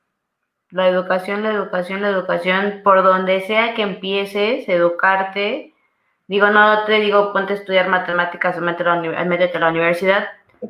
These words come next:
Speaker 1: pero, pero educarte, este, hay muchos cursos pequeños, hay muchísima, muchísima información en internet que puedes usar para, pues, educarte en cualquier tema.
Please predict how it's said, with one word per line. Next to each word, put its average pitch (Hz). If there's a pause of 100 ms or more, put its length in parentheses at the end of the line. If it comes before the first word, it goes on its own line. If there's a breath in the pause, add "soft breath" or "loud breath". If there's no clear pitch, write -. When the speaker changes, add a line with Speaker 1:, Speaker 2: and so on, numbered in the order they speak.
Speaker 1:
pero, 202 (580)
pero 208 (240)
educarte, 214
este, 185
hay 196
muchos 240
cursos 220
pequeños, 185 (280 soft breath)
hay 175
muchísima, 214
muchísima 208
información 185
en 196
internet 175
que 190
puedes 180
usar 180 (480 soft breath)
para, 170 (480)
pues, 175
educarte 190 (640 soft breath)
en 190
cualquier 240
tema. 185